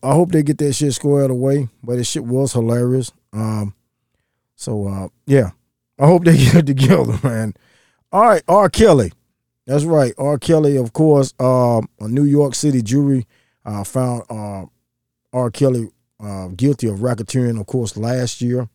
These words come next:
in the sex trafficking trial, uh, that has, was, uh, actually, uh, a signature into the Me Too movement. Uh, prosecutors alleged that the entourage of managers and aides who helped Kelly meet girls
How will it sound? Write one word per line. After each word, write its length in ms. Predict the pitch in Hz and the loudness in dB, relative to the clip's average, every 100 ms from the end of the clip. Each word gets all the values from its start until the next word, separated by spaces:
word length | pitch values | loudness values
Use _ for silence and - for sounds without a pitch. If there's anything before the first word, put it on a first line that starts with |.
| _ _ _ _ - | _ _ _ _ -14
in 100 | 101 | -10
the 60 | |
sex 340 | 95 - 120 - | -8 -6 -6 -8
trafficking 520 | - 135 120 120 113 | -4 -2 -2 -6 -6
trial, 540 | - 127 127 123 123 - _ _ _ _ _ - | -2 -2 -2 -4 -6 -10 _ _ _ _ _ -16
uh, 400 | 90 87 82 82 | -14 -12 -14 -14
that 260 | 104 101 - | -14 -14 -10
has, 280 | 87 98 - - | -8 -8 -10 -18
was, 320 | 98 92 - - | -20 -18 -18 -12
uh, 240 | 98 85 - | -12 -12 -10
actually, 500 | 113 - 123 104 82 | -8 -6 -6 -6 -8
uh, 320 | 85 73 71 - _ _ _ | -12 -14 -16 -20 _ _ _
a 100 | - | -10
signature 600 | - 156 143 131 135 127 78 | -4 -4 -2 -4 -4 -6 -6
into 300 | 107 104 120 | -10 -4 -4
the 140 | 104 | -4
Me 260 | 85 120 123 | -4 -2 -2
Too 240 | - 131 | -2 -2
movement. 460 | 117 135 135 131 - _ _ _ _ - | 0 0 0 -4 -8 _ _ _ _ -14
Uh, 220 | 101 92 | -12 -10
prosecutors 720 | - 143 143 139 113 139 123 | -4 -2 -2 -4 -2 -2 0
alleged 480 | 117 120 127 127 110 | -2 -2 -2 -2 -6
that 160 | 107 - | -10 -12
the 160 | 98 | -12
entourage 600 | 110 123 120 120 120 117 | -8 -6 -6 -4 -4 -4
of 140 | 107 95 | -6 -4
managers 520 | 107 127 131 120 104 | -2 -2 -2 -4 -6
and 100 | 90 | -6
aides 460 | 104 127 123 123 - _ _ _ _ | -4 -2 -2 -4 -12 _ _ _ _
who 140 | 120 | -4
helped 300 | 113 131 - | 0 0 -2
Kelly 340 | - 123 120 | -2 -2 -2
meet 300 | 110 120 113 | -2 -2 -4
girls 540 | 120 123 127 120 120 | -2 0 0 -2 -6